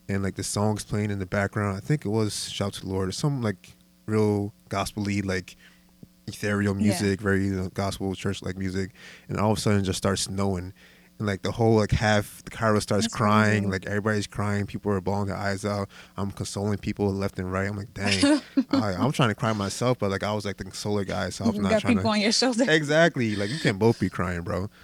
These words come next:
Speaker 1: So, yeah, that's why I kinda started feeling it. And, like, it's kinda subsided since then. Honestly, it's kinda sad to say, but, yeah, it was cool. It was a very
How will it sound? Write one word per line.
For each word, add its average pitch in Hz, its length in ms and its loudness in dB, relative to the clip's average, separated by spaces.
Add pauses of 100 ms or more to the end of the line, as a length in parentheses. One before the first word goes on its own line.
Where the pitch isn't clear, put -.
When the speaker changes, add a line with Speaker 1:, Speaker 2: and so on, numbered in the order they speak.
(160)
Speaker 1:
So, - 160 -4
yeah, 110 140 8
that's 104 220 0
why 120 60 2
I 107 60 0
kinda 101 240 -6
started 95 320 -6
feeling 98 380 -6
it. 95 220 -4 (140)
And, 196 100 -8
like, 190 140 -8
it's - 80 -10
kinda 185 200 0
subsided 104 600 -2 (240)
since 107 240 -4
then. 101 260 -2
Honestly, 98 360 -4
it's 95 180 -6
kinda 95 240 -10
sad 95 280 -10
to - 60 -18
say, 95 220 -8
but, 87 280 -8 (720)
yeah, 117 140 -6
it - 20 2
was 110 120 0
cool. 113 280 4
It - 20 6
was 107 100 2
a 98 60 -2
very 98 380 2